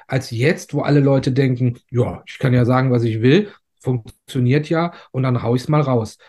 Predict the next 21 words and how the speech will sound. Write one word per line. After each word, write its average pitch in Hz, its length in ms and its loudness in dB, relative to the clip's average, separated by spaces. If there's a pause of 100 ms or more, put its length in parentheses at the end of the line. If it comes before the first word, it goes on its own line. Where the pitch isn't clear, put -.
Und 123 180 -6
das 151 200 -2
ist, 151 100 -8
glaub 135 240 -4
ich, 123 80 -6
ein 127 60 -2
großer, 139 340 -2
großer 123 340 -6
Unterschied, 143 460 -2
der 131 80 0
dann 127 180 0
eben 143 280 -2
auch 123 240 -4
zu - 160 -8
mehr 123 180 2
Gewalt 113 380 -2
und 101 80 -10
so 104 160 -10
weiter 104 240 -8
führt, - 320 -12
hundertprozentig. 113 720 -10